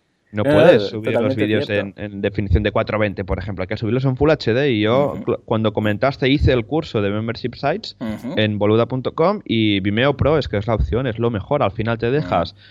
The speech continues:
Speaker 1: no sé cuánto vale, a lo mejor son cien euros o treinta euros al mes.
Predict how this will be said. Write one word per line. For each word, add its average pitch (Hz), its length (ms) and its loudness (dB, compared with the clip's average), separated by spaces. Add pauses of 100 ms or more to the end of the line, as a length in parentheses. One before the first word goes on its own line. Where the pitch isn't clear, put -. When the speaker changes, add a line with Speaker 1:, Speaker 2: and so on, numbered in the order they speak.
(200)
Speaker 1:
no 87 80 -8
sé 95 100 -12
cuánto 92 300 -8
vale, 117 160 2
a 107 40 2
lo 92 60 -2
mejor 101 220 -6
son 104 200 -8
cien 104 260 -2
euros 110 560 2 (200)
o 98 140 -2
treinta 110 300 0
euros 104 240 0
al 92 160 0
mes. 117 360 -2